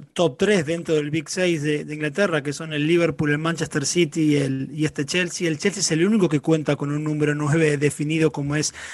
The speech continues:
eh, Romelu Lukaku. Eh, ayer, eh, regresó, yo lo vi bien, eh, a, a Lukaku, más allá de, del gol, que es, no es empujarla debajo de, de la línea prácticamente, pero después hizo un, un partido,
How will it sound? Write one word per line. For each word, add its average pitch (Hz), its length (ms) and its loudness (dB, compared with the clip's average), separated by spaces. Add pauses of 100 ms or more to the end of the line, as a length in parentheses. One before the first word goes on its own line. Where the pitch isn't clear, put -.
(160)
eh, 143 200 0
Romelu 147 380 -4
Lukaku. 143 560 0 (380)
Eh, 147 280 0 (100)
ayer, 190 420 0
eh, 170 320 2
regresó, 175 500 0
yo 233 140 0
lo 233 100 4
vi 202 120 0
bien, 202 520 0
eh, 151 160 -6
a, 143 200 -6
a - 160 -10
Lukaku, 160 300 0
más 156 140 -4
allá 170 160 0
de, 135 120 0
del 143 200 -2
gol, 160 220 2
que 139 180 0
es, 135 80 -2
no 156 140 -4
es - 260 -4
empujarla 151 840 0
debajo 147 360 0
de, 139 280 -4 (300)
de 139 120 0
la 143 80 4
línea 175 300 2
prácticamente, 165 580 0
pero 175 160 0
después 214 240 0
hizo 233 180 -4
un, 170 140 -4
un 170 320 -4
partido, 165 500 2